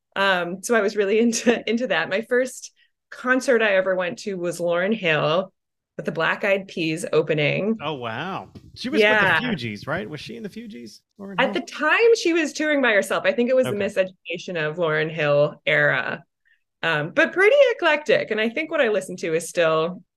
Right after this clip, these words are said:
Speaker 1: quite eclectic. It's, um, a little bit of everything. But I definitely am, like, on here for the nineties, you know, nostalgia trend. And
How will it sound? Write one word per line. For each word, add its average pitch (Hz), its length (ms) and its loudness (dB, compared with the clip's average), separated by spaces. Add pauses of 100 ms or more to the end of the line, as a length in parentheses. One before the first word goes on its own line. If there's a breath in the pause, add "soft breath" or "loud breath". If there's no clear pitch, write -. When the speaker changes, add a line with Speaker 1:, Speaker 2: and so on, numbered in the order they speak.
(140)
Speaker 1:
quite 160 240 0
eclectic. - 640 -2
It's, - 440 -6
um, 156 500 -2 (640)
a - 60 -4
little 196 180 0
bit 190 80 4
of 160 80 2
everything. 151 400 -2
But - 120 2
I 226 80 4
definitely 247 540 2
am, 175 160 0
like, 151 320 -4
on 156 460 -2
here 185 240 2
for 180 100 -4
the 165 100 0
nineties, 156 640 -4 (440 soft breath)
you 180 100 -2
know, 151 240 2
nostalgia 160 520 2
trend. 131 540 -4
And 143 300 -4